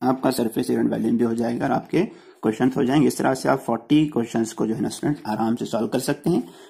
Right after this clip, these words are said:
और यही ट्रिक के जरिए से स्टूडेंट्स आप मैथ्स में आउट ऑफ स्कोर कर सकते हैं। तो स्टूडेंट्स देखिए आपको करना क्या है। सबसे पहले और एक बार आपको रिवीजन कराता हूँ।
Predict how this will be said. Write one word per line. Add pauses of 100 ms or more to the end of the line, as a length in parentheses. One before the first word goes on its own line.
(100)
और
यही
ट्रिक
के
जरिए
से
स्टूडेंट्स
आप
मैथ्स
में
आउट
ऑफ
स्कोर
कर
सकते
हैं। (400)
तो
स्टूडेंट्स
देखिए
आपको
करना
क्या
है। (140)
सबसे
पहले
और
एक
बार
आपको
रिवीजन
कराता
हूँ।